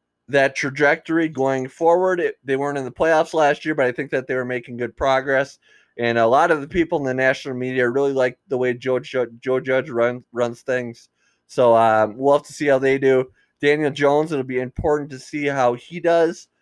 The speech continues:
uh, and, and see if he's the guy. It certainly seems like it,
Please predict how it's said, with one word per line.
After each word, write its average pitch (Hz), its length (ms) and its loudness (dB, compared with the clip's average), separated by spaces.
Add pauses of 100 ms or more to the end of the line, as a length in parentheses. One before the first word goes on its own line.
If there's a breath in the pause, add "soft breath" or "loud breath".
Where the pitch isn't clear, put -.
(280)
uh, 117 460 0
and, 107 300 -12
and 117 180 -12
see 147 160 -8
if 139 100 -8
he's 151 280 -16
the 123 240 0
guy. 127 420 2
It 156 380 -2
certainly 135 400 -6
seems 160 320 -8
like 165 260 0
it, 160 180 0